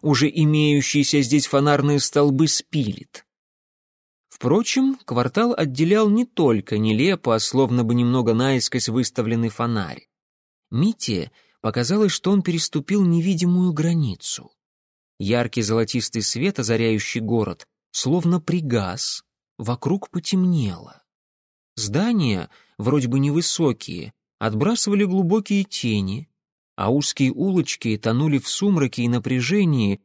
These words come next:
таком отчётливом, что его можно было потрогать руками. Щегольское постукивание трости по булыжнику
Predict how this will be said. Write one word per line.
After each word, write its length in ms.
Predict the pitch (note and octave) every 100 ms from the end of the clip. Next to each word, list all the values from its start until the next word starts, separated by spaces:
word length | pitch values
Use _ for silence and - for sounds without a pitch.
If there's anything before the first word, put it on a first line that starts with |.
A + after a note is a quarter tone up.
| _
таком 400 | - B2+ - A#3
отчётливом, 840 | F#3+ - - B2+ - G2+ G2 G2 - - _
что 220 | - -
его 200 | B2 B2+
можно 320 | C#3 C3+ B2+
было 200 | B2 C3
потрогать 480 | B2+ B2+ C3+ B2 B2+
руками. 680 | C3+ C#3 A#2 F#2 F2 - _ _ _ _ _ _ _ _ _ _
Щегольское 760 | - C3+ A#2 A#2+ - - C3+ B2+
постукивание 760 | B2 - C3 A2+ A#2 A#2+ A#2
трости 460 | A2+ B2 C3+ - A#2+
по 120 | A#2+
булыжнику 880 | G#2 A#2+ E3 D3 B2+ G#2+ - F#2+